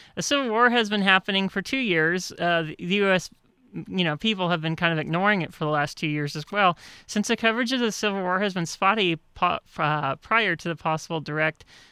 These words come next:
U S involvement, can you give us a summary of the Civil War and what we want to ins-,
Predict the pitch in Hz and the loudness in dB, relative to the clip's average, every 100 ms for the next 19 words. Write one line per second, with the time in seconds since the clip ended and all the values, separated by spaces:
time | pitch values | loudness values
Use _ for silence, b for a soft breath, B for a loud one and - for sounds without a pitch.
0 | b 175 175 160 - 147 165 185 196 165 | b -2 0 0 0 -4 2 2 2 -4
1 | - 180 180 185 175 202 233 202 - 180 | -2 -2 0 -2 -2 -2 -4 -6 -4 -2
2 | 196 202 180 - 180 185 175 160 165 190 | -2 -2 -4 -6 -6 -4 -4 -2 0 -2
3 | - 165 156 151 156 160 165 165 165 160 | -4 -4 -4 -4 -6 -4 -4 -2 -2 -2
4 | 156 - | -4 -4